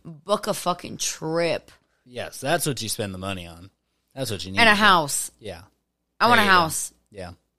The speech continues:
Speaker 1: We both want a house.
Speaker 2: That's what we're working on right now.
Speaker 1: Yeah?
Speaker 2: I think I told you about it.
Speaker 1: Yeah, you
Speaker 2: Yeah,
Speaker 1: did.
Speaker 2: yeah. Yeah, we got our pre-approval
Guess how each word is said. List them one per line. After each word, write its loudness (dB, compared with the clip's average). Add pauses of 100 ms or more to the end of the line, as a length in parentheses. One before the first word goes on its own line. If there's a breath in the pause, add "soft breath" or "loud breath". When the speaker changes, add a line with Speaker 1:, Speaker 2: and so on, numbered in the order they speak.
(120)
Speaker 1:
We -2
both 0
want -2
a -4
house. -4
Speaker 2:
That's -2
what 0
we're 2
working -4
on -6
right -10
now. -10 (380)
Speaker 1:
Yeah? 4
Speaker 2:
I 2
think 0
I -2
told -2
you -8
about -4
it. -8 (200)
Speaker 1:
Yeah, 0
you 0
Speaker 2:
Yeah, 0 (180)
Speaker 1:
did. -6
Speaker 2:
yeah. -18 (560)
Yeah, 4
we 4
got 4
our 2
pre-approval -4